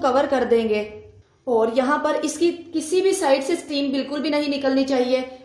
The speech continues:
इसके ऊपर हम यूं आटा लगा देंगे और नीचे से पानी उबलेगा और ऊपर स्टीम बनेगी और ये स्टीम में ही बहुत अच्छी तरह से उबल जाएगी और टेस्ट भी इसका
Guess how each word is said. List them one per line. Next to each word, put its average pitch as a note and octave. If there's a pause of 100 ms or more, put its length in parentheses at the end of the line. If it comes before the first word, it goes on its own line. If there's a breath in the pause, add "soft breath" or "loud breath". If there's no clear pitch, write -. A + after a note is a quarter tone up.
इसके C#4
ऊपर C#4
हम C#4
यूं C4
आटा A#3+
लगा D#4+
देंगे C4+ (520)
और C4
नीचे C#4
से F#4
पानी D#4+
उबलेगा F4+
और E4+
ऊपर D4+
स्टीम D4+
बनेगी D#4+
और F#4+
ये E4+
स्टीम D4
में C#4
ही E4
बहुत C#4
अच्छी B3+
तरह B3
से D#4
उबल A3+
जाएगी G#3 (460 loud breath)
और D4+
टेस्ट D#4+
भी F4
इसका E4+